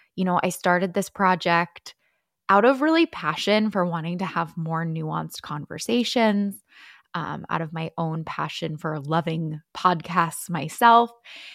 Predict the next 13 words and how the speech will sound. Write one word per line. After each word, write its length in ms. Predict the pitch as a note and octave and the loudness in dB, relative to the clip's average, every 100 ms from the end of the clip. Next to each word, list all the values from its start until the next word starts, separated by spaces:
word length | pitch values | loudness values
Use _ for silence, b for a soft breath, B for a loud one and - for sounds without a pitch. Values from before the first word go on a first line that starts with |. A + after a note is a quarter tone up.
| B _ | B _
And 520 | F#3+ F3+ F3 E3+ E3+ E3+ - | 2 4 4 2 -2 -4 -2
after 560 | F#3 F3+ - G3 F#3+ - | -2 -2 -2 2 4 4
I 60 | |
had 100 | F3 | 0
had 280 | F3 F3 E3 | 0 -2 -4
such 420 | - F3+ F3+ - - | -4 -2 -2 -4 -6
a 80 | F3 | -6
rough 420 | D3+ D#3+ D3 - | -4 -8 -10 -16
pregnancy 680 | - B3+ C4 A#3 A#3+ A3 F#3 | -2 0 2 0 -2 -2 -2
and 140 | E3+ | -4
such 320 | D#3 F3 F3 - | -4 -4 -4 -2
a 100 | E3 | -4
rough 380 | D3+ D#3+ D#3 | 0 -2 -2